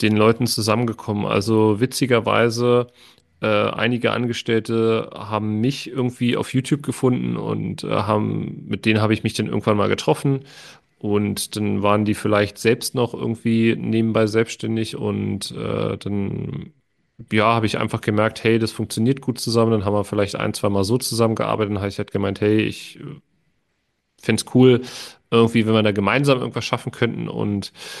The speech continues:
tatsächlich habe ich bis jetzt nie, ähm, wie soll ich sagen, selbst aktiv Leute gesucht,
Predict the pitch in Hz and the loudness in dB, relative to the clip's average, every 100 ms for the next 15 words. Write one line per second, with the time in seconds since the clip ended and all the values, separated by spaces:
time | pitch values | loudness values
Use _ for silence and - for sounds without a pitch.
0 | - - - - 113 123 165 135 131 139 | -18 -16 -4 0 2 2 2 2 0 0
1 | 127 - 113 135 - - 127 120 139 165 | 0 0 2 0 0 -4 0 2 4 4
2 | 175 170 - _ _ - _ _ - 117 | 2 0 -10 _ _ -20 _ _ 0 2
3 | 117 120 113 113 117 117 120 120 - 107 | 2 2 0 0 0 2 2 0 -8 -8
4 | - 113 131 - - - - - - 139 | 2 4 4 0 -10 -10 -10 -8 -4 -2
5 | - 110 127 135 107 95 139 226 175 - | 2 4 4 4 0 2 4 2 0 -12